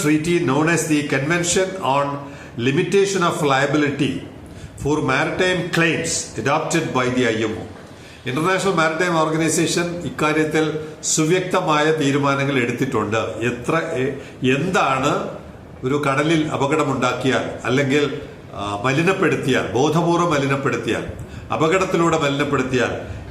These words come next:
എങ്ങനെയാണ് ഇത്? കാരണം ഈ കടലിൽ മുങ്ങുന്നത് നമുക്കൊരു പക്ഷെ ആദ്യമായിട്ട് ഇവിടുത്തെ, ആ, ഗ്വാ ഗ്വാ വിളിക്കുന്ന ആളുകൾ, മാധ്യമങ്ങളൊക്കെ പ്രചരിപ്പിക്കാം. പക്ഷെ ഇത് ലോകത്തിൽ ദിവസേന നടക്കുകയാണ്. കത്തിച്ചും അല്ലാതെയും ഒക്കെയായിട്ട് കപ്പലുകൾ താഴ്ന്നുകൊണ്ടിരിക്കുന്ന ഒരു കാലത്ത്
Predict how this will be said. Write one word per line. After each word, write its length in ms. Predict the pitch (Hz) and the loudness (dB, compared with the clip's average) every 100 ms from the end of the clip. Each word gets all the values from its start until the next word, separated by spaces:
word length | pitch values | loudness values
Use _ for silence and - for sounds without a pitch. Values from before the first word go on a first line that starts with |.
| 127 | -2
എങ്ങനെയാണ് 920 | 143 185 196 156 139 147 165 - - | 2 2 4 2 2 0 0 -4 -6
ഇത്? 520 | 127 139 143 120 117 - | -2 0 0 -2 -8 -4
കാരണം 440 | 120 120 160 175 156 | -2 0 0 -2 -2
ഈ 160 | 143 156 | 0 2
കടലിൽ 380 | 143 143 165 175 | 2 0 0 0
മുങ്ങുന്നത് 560 | 170 175 175 175 180 | 0 0 0 0 2
നമുക്കൊരു 380 | 143 151 165 185 | 2 2 2 2
പക്ഷെ 240 | 185 180 | 2 2
ആദ്യമായിട്ട് 500 | 180 156 180 175 170 | 0 2 2 2 2
ഇവിടുത്തെ, 500 | 170 165 170 175 165 143 - - - - | 0 0 0 2 0 0 -6 -10 -8 -2
ആ, 240 | 147 147 151 | 0 0 -2
ഗ്വാ 220 | 123 160 | 0 2
ഗ്വാ 240 | 170 165 175 | 2 2 2
വിളിക്കുന്ന 400 | 170 165 175 165 | 2 2 2 0
ആളുകൾ, 600 | 147 151 165 147 107 - | 2 2 2 0 -2 -2
മാധ്യമങ്ങളൊക്കെ 720 | 135 139 160 160 165 160 151 | -2 0 0 0 2 0 2
പ്രചരിപ്പിക്കാം. 600 | 151 139 147 156 156 123 - - - - - 131 | 0 2 2 2 0 -2 -4 -6 -14 -14 -8 -4
പക്ഷെ 180 | - | 0
ഇത് 200 | 151 156 | 2 2
ലോകത്തിൽ 400 | 131 135 156 165 | 2 2 2 0
ദിവസേന 360 | 151 - 139 160 | 0 0 2 0
നടക്കുകയാണ്. 640 | 160 147 139 139 120 92 - - - - - | 2 0 0 0 0 -2 -8 -12 -14 -14 -4
കത്തിച്ചും 640 | 127 - 160 190 190 - 95 | -4 0 0 2 2 -2 -2
അല്ലാതെയും 680 | 120 139 165 175 180 170 143 | 0 2 2 2 2 2 -2
ഒക്കെയായിട്ട് 500 | - 185 170 156 160 | 0 2 4 2 2
കപ്പലുകൾ 460 | 147 147 160 156 156 | 0 2 2 2 2
താഴ്ന്നുകൊണ്ടിരിക്കുന്ന 720 | 143 143 156 151 147 143 147 | 0 2 0 2 0 0 2
ഒരു 180 | 147 143 | 0 2
കാലത്ത് 600 | 131 139 143 131 117 - | 2 2 0 0 0 -2